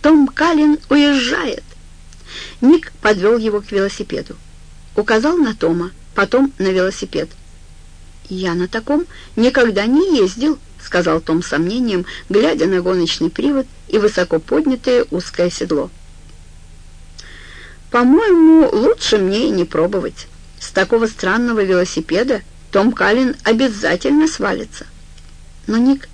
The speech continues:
не был обескуражен. «Я на таком никогда не ездил» означало,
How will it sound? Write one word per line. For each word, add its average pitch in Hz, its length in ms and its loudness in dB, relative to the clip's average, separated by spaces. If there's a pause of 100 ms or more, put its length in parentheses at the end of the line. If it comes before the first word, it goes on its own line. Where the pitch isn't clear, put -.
не 247 220 2
был 202 280 -4
обескуражен. 160 680 -4 (1160)
«Я 269 160 4
на 294 140 6
таком 294 380 2
никогда 277 400 2
не 285 200 4
ездил» 277 540 -2 (300)
означало, 175 680 -2